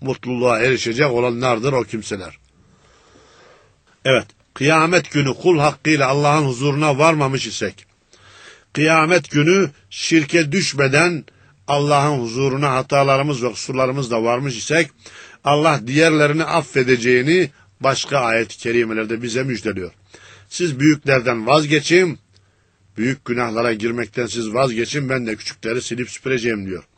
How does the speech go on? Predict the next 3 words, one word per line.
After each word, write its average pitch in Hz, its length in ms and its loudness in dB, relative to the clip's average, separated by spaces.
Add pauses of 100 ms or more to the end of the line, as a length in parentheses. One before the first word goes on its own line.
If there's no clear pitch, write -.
(460)
Öyle 139 200 2
olunca 139 600 2 (360)
Müslüman 151 640 0